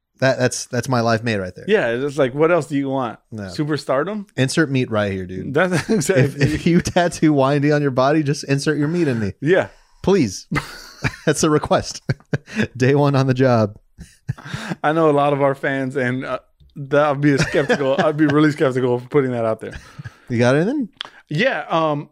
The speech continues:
Speaker 2: I thought about this. I thought about, uh, you know, when you go to the supermarket,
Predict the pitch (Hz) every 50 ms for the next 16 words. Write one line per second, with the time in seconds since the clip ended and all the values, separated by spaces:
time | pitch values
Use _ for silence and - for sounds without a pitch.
0 | _ - 185 180 294 302 285 254 262 220 185 175 175 165 156 151 - - - -
1 | 190 175 - 294 269 247 247 240 214 208 196 190 180 170 165 175 269 349 403 370
2 | 330 247 196 185 220 220 196 160 151 143 139 - 202 190 202 196 190 190 170 156
3 | - 190 - -